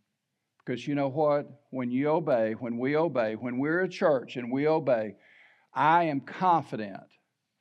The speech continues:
I am confident, based on the authority of the Word of God, that his blessings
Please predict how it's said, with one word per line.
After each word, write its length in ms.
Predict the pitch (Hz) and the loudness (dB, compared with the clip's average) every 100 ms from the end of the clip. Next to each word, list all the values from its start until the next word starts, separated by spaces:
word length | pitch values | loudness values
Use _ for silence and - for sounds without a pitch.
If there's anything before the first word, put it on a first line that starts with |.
| _ | _
I 220 | - 147 151 | 0 2 2
am 120 | 147 | -2
confident, 540 | - 165 147 123 107 | 0 2 2 -2 -2
based 320 | 139 151 160 | 2 2 2
on 100 | 185 | -2
the 80 | 170 | -2
authority 360 | 160 165 160 165 | -2 2 2 2
of 40 | |
the 60 | 151 | 0
Word 200 | 151 165 | 0 -2
of 80 | 127 | -2
God, 300 | 120 113 101 - - - _ _ _ - | -2 -4 -6 -18 -20 -20 _ _ _ -4
that 220 | 131 120 | -2 -4
his 320 | 104 147 143 | -4 -6 -4
blessings 840 | 123 147 147 - 117 104 98 - | -2 2 2 0 -8 -8 -10 -16